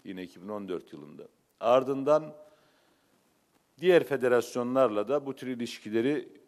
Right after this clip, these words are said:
yürütmeye en azından start verdik diyelim, başladık. Bugün Basketbol Federasyonu ile birlikte de böyle bir şey yapmak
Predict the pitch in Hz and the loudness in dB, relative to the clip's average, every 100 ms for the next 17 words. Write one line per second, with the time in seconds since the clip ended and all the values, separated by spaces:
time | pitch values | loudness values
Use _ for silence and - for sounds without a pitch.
0 | - 110 123 123 123 113 120 139 139 - | -18 -8 -6 -6 -8 -4 0 0 -2 -10
1 | - _ _ _ _ _ _ _ _ 160 | -20 _ _ _ _ _ _ _ _ 0
2 | 135 107 110 127 151 - 139 127 - 98 | 2 0 0 0 -2 4 6 6 4 -4
3 | 87 - - 92 92 113 117 110 - 95 | -4 -10 -8 -8 -6 0 2 2 -2 -6
4 | 131 - _ _ _ _ _ _ _ _ | -8 -12 _ _ _ _ _ _ _ _
5 | _ _ _ _ _ _ _ - 143 139 | _ _ _ _ _ _ _ -10 -4 -2
6 | 143 123 - 117 127 - 143 135 127 110 | -2 -4 -6 4 4 4 -2 0 -2 0
7 | 120 117 120 117 123 127 123 107 104 110 | 0 4 4 2 -2 -2 0 0 0 -2
8 | 104 - 117 104 101 110 113 98 104 95 | -6 -6 -4 -2 -2 -4 -6 -8 -10 -4
9 | 104 - 110 120 - - | -4 -4 -4 -6 -6 -20